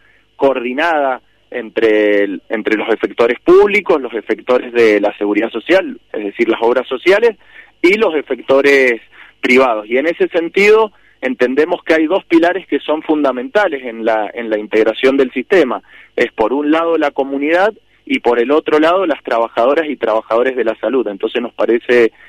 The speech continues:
muy importante partir desde la mirada de las trabajadoras y trabajadores, en este caso residentes, que se están,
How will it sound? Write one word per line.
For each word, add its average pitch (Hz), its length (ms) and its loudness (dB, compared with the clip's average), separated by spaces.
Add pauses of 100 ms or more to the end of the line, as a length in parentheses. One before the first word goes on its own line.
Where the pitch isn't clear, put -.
(160)
muy 131 180 2
importante 139 800 0 (640)
partir 165 560 0
desde 123 320 2
la 113 120 0
mirada 147 540 0
de 123 280 -2
las 110 180 -10
trabajadoras 123 480 -2
y 139 60 -4
trabajadores, 135 680 0 (260)
en 113 120 -6
este 131 200 0
caso 143 420 -2
residentes, 156 640 -2
que 135 120 -2
se 117 100 -8
están, 131 540 -4